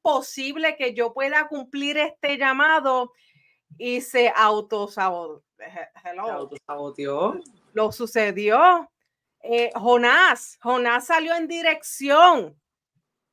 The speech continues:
Speaker 1: a cumplir un mandado, pero en el, en el, en, en esa trayectoria, ¿qué pasó? Comenzaron los pensamientos a ¿qué?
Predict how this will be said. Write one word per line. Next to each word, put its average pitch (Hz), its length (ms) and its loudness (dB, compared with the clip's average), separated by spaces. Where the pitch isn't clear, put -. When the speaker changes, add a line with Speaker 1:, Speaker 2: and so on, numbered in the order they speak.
Speaker 1:
a 277 180 -2
cumplir 277 1300 -2
un 277 280 4
mandado, 359 960 8
pero 262 220 0
en 247 100 0
el, 247 260 -2
en 254 480 0
el, 233 160 0
en, 240 160 0
en 240 360 -4
esa 320 280 -4
trayectoria, 330 680 -2
¿qué 302 120 -4
pasó? 294 380 0
Comenzaron 254 680 -2
los 330 140 0
pensamientos 302 840 -8
a 262 160 0
¿qué? 185 360 -8